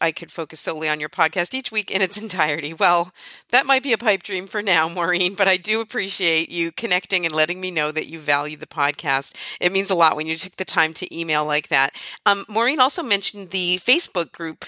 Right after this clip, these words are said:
uh, that I mentioned a little while back, and I've heard from a few of you who are interested. So I think I'm gonna look into doing that, but I can't make a promise I'm gonna do it this week because it's sort of a short week and I'm busy with Thanksgiving and whatnot. But it is a future goal of mine to set up that,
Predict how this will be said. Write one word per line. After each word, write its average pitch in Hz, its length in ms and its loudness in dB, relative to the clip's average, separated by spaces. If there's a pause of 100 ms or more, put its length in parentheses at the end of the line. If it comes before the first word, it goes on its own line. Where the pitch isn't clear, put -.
(140)
uh, 160 180 4
that 160 160 4
I 165 80 4
mentioned 165 320 -2
a 160 60 2
little 170 320 -2
while 160 240 6
back, 160 220 4
and 170 80 0
I've 165 80 -4
heard 240 140 0
from 311 120 -4
a 302 40 -6
few 226 200 -2
of 190 100 -4
you 190 100 -2
who 185 60 -6
are 190 100 2
interested. 185 500 -2 (220)
So 202 360 4 (240)
I 175 60 0
think 285 260 2
I'm 339 60 2
gonna 330 180 4
look 285 160 2
into 262 160 0
doing 240 160 2
that, 262 140 2
but 208 80 2
I 190 40 4
can't - 260 0
make 240 120 2
a 262 60 2
promise 196 340 2
I'm 190 80 -2
gonna 175 160 2
do 185 100 0
it 170 80 0
this - 220 0
week 151 240 -4
because 160 420 0
it's - 240 -2
sort 160 160 0
of 147 80 -4
a 156 40 -6
short - 280 -4
week 156 240 -2
and 147 140 -2
I'm - 120 -2
busy 151 280 -4
with 147 180 -4
Thanksgiving 160 540 -2
and 151 100 -4
whatnot. 190 400 2 (300)
But - 400 2 (120)
it 190 180 4
is 185 340 6 (280)
a 208 60 -4
future 180 300 -6
goal 160 260 2
of 151 120 -2
mine 143 300 0
to - 100 0
set 160 180 6
up 135 200 2 (120)
that, 147 540 2